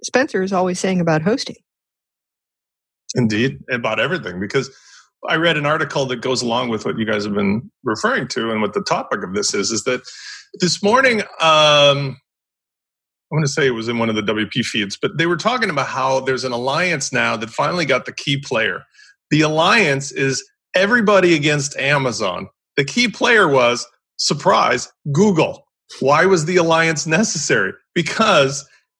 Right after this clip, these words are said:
Speaker 2: everybody finally seems to have woken up to the idea that Amazon controls the entire relationship from the moment the people are looking all the way through the sale. And this is an example which, like, uses a comparison to Costco.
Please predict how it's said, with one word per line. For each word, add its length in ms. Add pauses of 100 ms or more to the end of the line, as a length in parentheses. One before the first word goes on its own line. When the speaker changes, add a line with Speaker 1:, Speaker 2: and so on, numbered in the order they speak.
(280)
Speaker 2:
everybody 640
finally 520
seems 360
to 120
have 100
woken 440
up 220
to 80
the 160
idea 320
that 180
Amazon 640
controls 840 (300)
the 200
entire 560
relationship 800
from 200
the 80
moment 520
the 60
people 340
are 100
looking 440
all 300
the 80
way 160
through 200
the 100
sale. 420 (400)
And 160
this 200
is 120
an 80
example 500
which, 320 (320)
like, 260
uses 400
a 40
comparison 580
to 100
Costco. 720